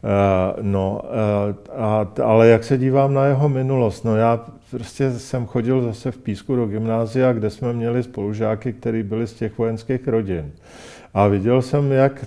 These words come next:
to mají vlastně těžký, eh, se, eh, se, se zorientovat. A nešlo jim to tak úplně snadno a ty mý spolužáci ne, že by převlíkli kabát rázem. Prostě vyvinuli se.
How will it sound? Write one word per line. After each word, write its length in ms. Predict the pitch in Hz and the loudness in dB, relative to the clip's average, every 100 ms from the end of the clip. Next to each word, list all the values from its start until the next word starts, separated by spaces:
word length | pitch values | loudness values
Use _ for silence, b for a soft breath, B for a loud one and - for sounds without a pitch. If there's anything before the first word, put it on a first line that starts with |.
| - | -4
to 160 | 139 135 | -2 0
mají 320 | 131 131 135 | 0 0 2
vlastně 400 | 127 117 - 139 | 0 -2 -2 -4
těžký, 600 | 165 160 - 160 143 135 | -4 -6 -6 -2 0 0
eh, 40 | - 113 110 98 | 0 2 2 0
se, 220 | - 104 95 95 - 117 104 101 | 0 0 2 0 -2 0 0 -2
eh, 40 | 101 | -4
se, 300 | - 98 95 | -8 -8 -6
se 260 | - 107 | -4 -2
zorientovat. 1040 | 90 101 92 95 90 87 98 92 101 110 - B B B B | 0 -2 0 0 0 -2 -2 0 0 -2 -6 B B B B
A 240 | 117 101 101 | -2 0 2
nešlo 340 | 101 - 123 | 0 0 0
jim 120 | 131 | 0
to 140 | 127 127 | 0 0
tak 240 | 127 131 | -2 -2
úplně 360 | 110 131 131 127 | -6 -2 -2 -2
snadno 800 | - 107 101 87 107 113 127 110 | -4 -2 0 0 0 2 2 2
a 60 | 110 | -2
ty 240 | - 117 | -2 -2
mý 200 | 117 123 | -2 -4
spolužáci 760 | - 107 104 101 113 117 - 127 | -4 -2 -2 0 0 0 0 -2
ne, 300 | 120 117 123 | 0 0 0
že 120 | 165 | 0
by 140 | 156 | -2
převlíkli 600 | 143 - 92 95 92 92 | -4 -2 -2 -2 -4 -4
kabát 500 | 90 87 76 85 82 | -2 -4 0 0 0
rázem. 560 | 95 82 82 82 78 78 - B B B | -2 -2 -2 -4 -10 -10 -16 B B B
Prostě 380 | - 104 - 143 | -4 -4 2 2
vyvinuli 540 | 147 139 147 117 82 | 4 2 2 0 -2
se. 240 | 73 - | -6 -14